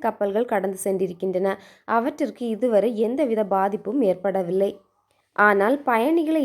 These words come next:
ஏற்றிச் செல்லும் கப்பல்கள் மட்டுமே மாயமாகியதாக கூறுகிறார்கள். இதன் காரணமாக பல விஞ்ஞானிகளும் ஆராய்ச்சியாளர்களும் அங்கு பல ஆய்வுகளை மேற்கொள்ள ஆரம்பித்தனர். அவர்களின் கருத்துப்படி பெர்முடா முக்கோணத்தில் அதிக அளவிலான புவி ஈர்ப்பு சக்தி இருக்கலாம் என்றும்,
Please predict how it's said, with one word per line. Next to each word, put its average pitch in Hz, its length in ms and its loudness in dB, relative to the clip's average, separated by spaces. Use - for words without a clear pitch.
ஏற்றிச் 262 300 -4
செல்லும் 226 260 0
கப்பல்கள் 233 500 0
மட்டுமே 202 300 -2
மாயமாகியதாக 196 960 0
கூறுகிறார்கள். 175 640 0
இதன் 453 320 4
காரணமாக 233 680 0
பல 233 300 2
விஞ்ஞானிகளும் 220 640 2
ஆராய்ச்சியாளர்களும் 208 920 0
அங்கு 190 160 -2
பல 202 100 2
ஆய்வுகளை 202 400 0
மேற்கொள்ள 196 320 0
ஆரம்பித்தனர். 175 560 -4
அவர்களின் 330 520 0
கருத்துப்படி 214 520 0
பெர்முடா 285 460 2
முக்கோணத்தில் 220 560 -2
அதிக 277 220 -2
அளவிலான 208 500 0
புவி 247 200 -2
ஈர்ப்பு 233 200 -8
சக்தி 196 260 -8
இருக்கலாம் 220 500 -2
என்றும், 170 300 -2